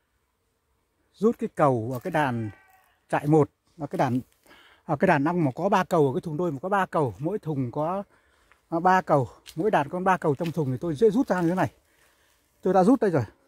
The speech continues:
Tôi đã rút những cái cầu này. Đây ạ,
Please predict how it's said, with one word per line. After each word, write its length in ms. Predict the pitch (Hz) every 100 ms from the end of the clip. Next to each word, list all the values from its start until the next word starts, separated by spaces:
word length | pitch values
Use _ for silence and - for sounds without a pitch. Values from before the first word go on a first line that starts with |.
| _ _ _ _ _ _ _ _ _ _ _ -
Tôi 120 | 175
đã 100 | 202
rút 180 | 247 -
những 120 | 226
cái 60 | -
cầu 140 | 160
này. 260 | 143 120 92 _ _ _ _ _ _ _ _ _ -
Đây 120 | 170
ạ, 100 | 165